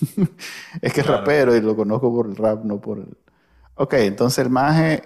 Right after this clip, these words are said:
Speaker 1: eh, no, no se deciden qué es. Eh, hay mucha, ta-, ¿sabes qué? Hay mucho traslape con poderes y cosas que han sucedido en otro momento. Es como muy,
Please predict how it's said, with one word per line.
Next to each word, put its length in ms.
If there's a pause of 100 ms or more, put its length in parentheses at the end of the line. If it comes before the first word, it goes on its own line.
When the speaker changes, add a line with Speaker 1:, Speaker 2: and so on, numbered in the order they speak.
(120)
Speaker 1:
eh, 520
no, 260
no 160
se 140
deciden 400
qué 600
es. 120 (500)
Eh, 460 (580)
hay 140
mucha, 460 (140)
ta-, 200
¿sabes 240
qué? 100
Hay 160
mucho 300
traslape 640
con 340
poderes 640
y 40
cosas 460
que 140
han 200
sucedido 480
en 80
otro 200
momento. 720 (720)
Es 120
como 320
muy, 1040